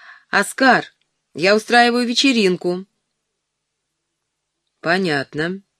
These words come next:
Только для тех, кого я любил». «Тебе Альберт Холл придётся арендовать для такой оравы». «Перестань, Оскар, ты невыносим». «Ещё бы». Снова хихиканье.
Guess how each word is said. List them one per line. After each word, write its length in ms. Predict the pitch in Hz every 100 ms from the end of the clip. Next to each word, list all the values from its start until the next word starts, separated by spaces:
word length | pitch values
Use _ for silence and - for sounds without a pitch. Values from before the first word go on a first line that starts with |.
| _ _ _ _ _ _ _ -
Только 280 | 220 220 214
для 180 | 202 208
тех, 380 | - 226 285
кого 300 | - 220 202
я 160 | 233 233
любил». 520 | 269 185 175 175 180 _ _ _ _ _ _ _ _ _ _ _ _ _ _ _ -
«Тебе 420 | 220 208 214 -
Альберт 440 | - 208 196 202 -
Холл 360 | - 214 160
придётся 520 | - 156 147 147 - 147
арендовать 720 | 156 151 143 151 151 226 -
для 180 | 147 151
такой 340 | 143 139 156 156
оравы». 560 | 156 143 139 135 - _ _ _ _ _ _ _ _ -
«Перестань, 500 | 180 190 - 254 208
Оскар, 400 | - - 143 -
ты 160 | 170
невыносим». 800 | 185 208 226 254 - 175 147 151 _ _ _ _ _ _ _ _ _ _ _ _ _ _ _ _ _ _ _ -
«Ещё 580 | - - - 190 202 190
бы». 220 | 143 135 _ _ _
Снова 400 | - - 180 190
хихиканье. 760 | - 170 - 143 139 135 143